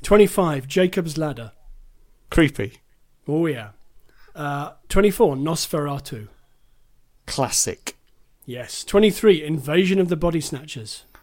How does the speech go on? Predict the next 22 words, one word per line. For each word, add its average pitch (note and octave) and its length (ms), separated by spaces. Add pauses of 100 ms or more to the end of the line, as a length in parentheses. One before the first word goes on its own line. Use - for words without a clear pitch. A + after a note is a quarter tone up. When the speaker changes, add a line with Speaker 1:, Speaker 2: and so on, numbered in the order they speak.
(160)
Speaker 2:
Influential. D3+ 920
You A2+ 60
see, - 160
I'm D3 180
memorising B2 560
them F#2+ 120
now. E3+ 60
Speaker 1:
Yes. D#3 360 (100)
Twenty-two, A3 520
The C#3 120
Wicker D#3+ 280
Man. G#2 360 (800)
Speaker 2:
Scary. G#2 640 (360)
Speaker 1:
Yeah. A2 440 (540)
Uh, B2 220 (200)
twenty-one, E3+ 680 (100)
Carrie. A#2 600 (1600)
Speaker 2:
Um, B2 640 (420)
yeah, C#3+ 300
that's D3 160
all C#3+ 80
right. C3+ 160